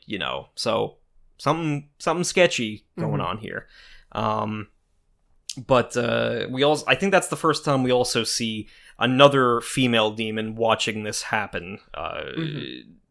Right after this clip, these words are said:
Speaker 1: so she, she is the sister of the family. Um, Mother looks at Tenjiro's eyes, you know, she recalls the same kindness that she knew in life,
Speaker 2: Mm-hmm.
Speaker 1: and, um,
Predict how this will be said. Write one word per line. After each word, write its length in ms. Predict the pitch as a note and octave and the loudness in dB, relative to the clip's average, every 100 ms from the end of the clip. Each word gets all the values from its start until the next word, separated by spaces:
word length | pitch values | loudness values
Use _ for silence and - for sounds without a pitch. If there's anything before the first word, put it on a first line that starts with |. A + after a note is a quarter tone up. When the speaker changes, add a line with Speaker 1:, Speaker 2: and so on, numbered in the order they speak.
| _ - | _ -10
Speaker 1:
so 340 | - A#2 G2 | -2 -2 -2
she, 320 | - A2+ G#2+ _ - - - - | -8 -10 -12 _ -20 -20 -20 -6
she 200 | - B2+ | -2 0
is 120 | A#2 | 0
the 100 | - | 0
sister 600 | - - C#3+ - F#2+ F#2+ - | 2 2 2 0 -4 -4 -8
of 200 | F#2 - | -10 -10
the 60 | |
family. 460 | - C2+ A#1+ B1 - _ _ - - _ | -10 -8 -8 -10 -12 _ _ -20 -20 _
Um, 540 | - G2+ G#2 G2+ G2+ G2+ _ _ _ - | -6 -4 -4 -6 -10 -14 _ _ _ -14
Mother 420 | C#3 C3+ C3 C3 | -6 2 4 4
looks 240 | C3 B2 C3 | 0 -2 -4
at 120 | - | -4
Tenjiro's 480 | G#2+ G#2+ G#2 G2+ - | -6 -6 -6 -6 0
eyes, 800 | F3 F3 D#3+ D#3+ D3+ C#3+ - | 4 6 6 4 2 0 -4
you 120 | - F#2+ | -4 -8
know, 100 | A2 | -6
she 180 | - A2+ | -8 -8
recalls 540 | A2+ - A2 G#2+ G#2+ | -8 -4 -6 -6 -10
the 100 | A2+ | -10
same 280 | - A2 G#2+ | -6 -6 -8
kindness 460 | - A2 G#2+ G#2+ - | -6 -6 -4 -6 -8
that 120 | - | -10
she 160 | - | -8
knew 180 | G#2+ G#2+ | -6 -8
in 80 | G#2+ | -6
life, 400 | A2+ B2+ B2+ A#2+ | 0 4 4 0
Speaker 2:
Mm-hmm. 340 | E3 D3 D3 C3+ - - | -6 -8 -8 -12 -16 -4
Speaker 1:
and, 520 | G#2+ A2 A2 A2 G#2+ | 0 2 2 -2 -4
um, 440 | G2 G#2+ G#2 G#2 | -4 -4 -8 -10